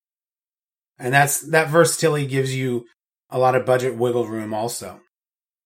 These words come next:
So the, I think the other thing that a lot of people don't think about is,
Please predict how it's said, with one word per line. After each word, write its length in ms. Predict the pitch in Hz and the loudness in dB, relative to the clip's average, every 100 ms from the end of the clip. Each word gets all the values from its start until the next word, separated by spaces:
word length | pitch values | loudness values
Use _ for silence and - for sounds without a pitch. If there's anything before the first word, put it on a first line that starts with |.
| _ _ _ _ _ _ _ _ _ _ _ _ _ _ _ _ _ _ _ _ _ _ _ _ _ | _ _ _ _ _ _ _ _ _ _ _ _ _ _ _ _ _ _ _ _ _ _ _ _ _
So 240 | 117 107 | -8 -6
the, 300 | 113 139 - - | -2 -4 -4 -4
I 100 | 143 | -4
think 320 | - 247 - | -2 -6 -4
the 200 | 131 - | -6 -2
other 240 | 156 175 | 0 0
thing 600 | 170 151 156 151 143 120 | -4 -6 -4 -2 -2 -2
that 440 | 131 127 123 - - | -2 -2 -2 -10 -10
a 120 | 135 | -4
lot 440 | 123 120 120 135 156 | -2 0 0 -2 -4
of 180 | 143 | -6
people 440 | - 156 143 139 117 | -10 -10 -6 -6 -6
don't 360 | 123 123 117 | -6 -6 -6
think 220 | - 131 143 | -6 -6 -6
about 480 | 117 117 110 120 _ | -4 -4 -4 -8 _
is, 920 | 127 113 110 107 104 101 - - | -8 -6 -6 -8 -10 -10 -12 -14